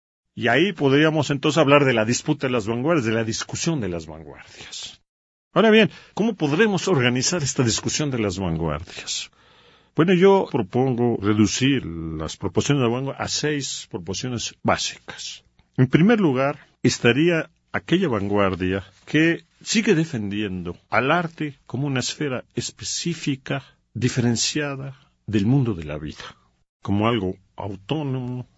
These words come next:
intrínseco, autorreferencial, que no debe de ser de ninguna manera disuelto en las prácticas del mundo habitual. Por tanto, se mantiene en esta primera posición, se mantiene la diferencia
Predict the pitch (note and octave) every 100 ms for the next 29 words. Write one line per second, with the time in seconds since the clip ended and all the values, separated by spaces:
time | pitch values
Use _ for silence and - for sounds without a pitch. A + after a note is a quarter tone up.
0 | _ F#2+ G#2 - C3+ D3 C#3 - - B2
1 | F#2 E2 F2 - F2+ F2 - C3 C#3 D3
2 | - _ _ _ C3 D#3 A3 G#3 F#3 G#3
3 | F3 G#2+ G2+ - G#2+ F2 F2+ F#2+ A#2 F3+
4 | E3+ B2 A2 A2+ A2 A2 - _ _ _
5 | _ A2 - - F#3 E3+ - - - _
6 | - A2 G#2 - - - - - - A2+
7 | - - G#2 G#2 A#2 F2+ D#2 C#2+ D#2 -
8 | - - _ _ _ _ _ _ - F#2+
9 | - D#3+ C#3+ G#2 - - G2 F2 G2+ G2
10 | C#3+ F3+ F2 D2 F2+ E2 G#2 - E2 D2
11 | D2 C2 E2+ E2+ F#2 E2 D2+ C#2 D2 _
12 | _ F#2+ - C#3+ - E3+ D#3+ - G#2+ G#2
13 | D3 D3 C#3 D3+ A3 F3+ A#2+ G2 F#2+ -
14 | -